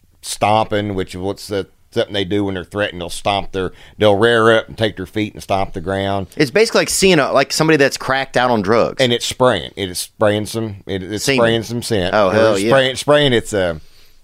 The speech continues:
Speaker 1: essence, which I call it, it's skunk spray. And it's
Speaker 2: Yeah,
Speaker 1: doing
Speaker 2: yeah.
Speaker 1: that. And I thought, well, it's, it's, it's, it's showing signs it's either got distemper or it's rabid.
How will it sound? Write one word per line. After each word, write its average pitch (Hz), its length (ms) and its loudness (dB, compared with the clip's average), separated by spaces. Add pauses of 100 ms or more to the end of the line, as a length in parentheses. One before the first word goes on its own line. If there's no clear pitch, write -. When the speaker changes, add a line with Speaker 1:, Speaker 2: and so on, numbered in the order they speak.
(120)
Speaker 1:
essence, 92 480 -2
which 87 120 -8
I 87 120 2
call 85 300 0
it, 80 80 -8
it's 82 160 -12
skunk 110 300 -2
spray. 78 300 -6 (400)
And 104 160 0
it's 104 140 -2
Speaker 2:
Yeah, 87 80 0
Speaker 1:
doing 110 200 4
Speaker 2:
yeah. 123 160 4
Speaker 1:
that. - 140 -4
And 98 240 -4
I 95 100 0
thought, 104 180 0
well, 98 240 2
it's, - 340 -4
it's, 95 240 -8
it's, 110 360 -2 (100)
it's 120 180 -4
showing 139 320 2
signs 127 360 0
it's 101 180 -6
either 98 260 -2
got 85 220 -4
distemper 127 800 -4 (420)
or 90 160 -4
it's - 240 -10
rabid. 92 360 -2